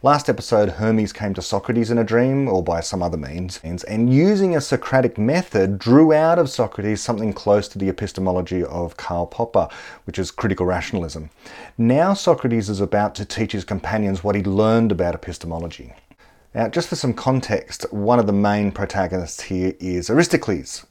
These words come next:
commonly known as Plato. Plato was a student of Socrates,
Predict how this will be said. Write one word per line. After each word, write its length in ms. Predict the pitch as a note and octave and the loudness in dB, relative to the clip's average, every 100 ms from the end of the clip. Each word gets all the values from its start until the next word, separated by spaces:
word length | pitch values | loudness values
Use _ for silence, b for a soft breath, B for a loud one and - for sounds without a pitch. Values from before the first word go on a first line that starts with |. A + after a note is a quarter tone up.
| - | -6
commonly 300 | G#2 F#2+ F#2 | -2 0 0
known 260 | F2 F2+ | -2 -2
as 220 | F2+ G2+ - | -4 -6 -8
Plato. 680 | - - B3+ C#3 G#2+ D#2 | -2 2 4 4 4 0
Plato 460 | - G2+ F#2+ G2+ G2 | -4 -6 -2 0 0
was 180 | F#2+ G#2+ | 0 -2
a 160 | G#2 | -4
student 480 | - - A#2+ A#2 A2+ | -6 -2 0 2 2
of 160 | A#2 A#2 | 0 0
Socrates, 640 | - F3+ - A#2 F2 | -4 -2 -2 0 0